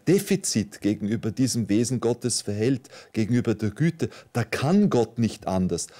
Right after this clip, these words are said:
als im Widerspruch dazu zu sein. Wir nennen das dann den Zorn Gottes, beziehungsweise die Bibel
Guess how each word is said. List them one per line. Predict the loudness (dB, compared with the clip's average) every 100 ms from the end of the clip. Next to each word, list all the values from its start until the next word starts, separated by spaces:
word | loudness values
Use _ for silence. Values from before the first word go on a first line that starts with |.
| -6
als | -2 2
im | 2 2
Widerspruch | 2 2 0 0 -2 -2
dazu | -2 -2 -2
zu | -2 -2
sein. | -2 0 0 0 -4 -16 -16 -2
Wir | 2
nennen | 4 4 2
das | 0 -2
dann | -2 -2
den | -2 -2
Zorn | 0 2 2
Gottes, | 2 0 -2 -4
beziehungsweise | -6 -4 -2 -2 -4 -6
die | -4
Bibel | 0 0 0